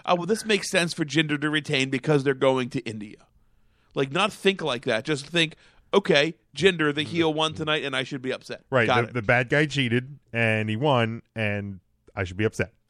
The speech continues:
Speaker 2: Or if you're like me and you like a heel, then you might have cheered.
Speaker 1: What's up, Lee? Thanks for checking in with us, man.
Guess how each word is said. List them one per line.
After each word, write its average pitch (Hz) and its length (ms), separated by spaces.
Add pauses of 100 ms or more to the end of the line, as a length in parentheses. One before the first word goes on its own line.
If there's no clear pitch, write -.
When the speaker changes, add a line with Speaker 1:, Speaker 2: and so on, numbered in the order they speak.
(1400)
Speaker 2:
Or 123 200
if 117 100
you're 127 140
like 131 200
me 135 300
and 120 80
you 110 120
like 151 200
a 151 60
heel, 117 420 (240)
then 107 380
you 107 240
might 104 160
have 113 100
cheered. 123 280 (760)
Speaker 1:
What's 156 240
up, 151 140
Lee? 139 180
Thanks 135 240
for 135 80
checking 123 320
in 117 80
with 113 140
us, 107 160
man. 104 160